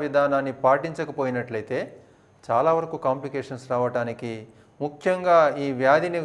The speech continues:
చాలా వరకు కూడా జాగ్రత్తగా మనము చికిత్స చేసుకోవటం చాలా ముఖ్యం. కొన్ని రకాల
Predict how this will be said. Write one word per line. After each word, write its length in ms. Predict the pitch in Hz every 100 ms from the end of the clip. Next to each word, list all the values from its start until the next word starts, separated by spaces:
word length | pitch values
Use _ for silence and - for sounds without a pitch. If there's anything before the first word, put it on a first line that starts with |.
| 143 -
చాలా 300 | 135 151 175
వరకు 180 | 170 160
కూడా 140 | 143 143 123
జాగ్రత్తగా 640 | 135 131 139 139 131 131 127
మనము 240 | 120 165 196 -
చికిత్స 340 | 135 139 127 165 160
చేసుకోవటం 500 | 147 123 - 123 139 156 -
చాలా 220 | 165 190 139
ముఖ్యం. 280 | 104 - - _ _ _ _ _ _ _ _ _
కొన్ని 240 | - 135 143
రకాల 280 | 139 143 175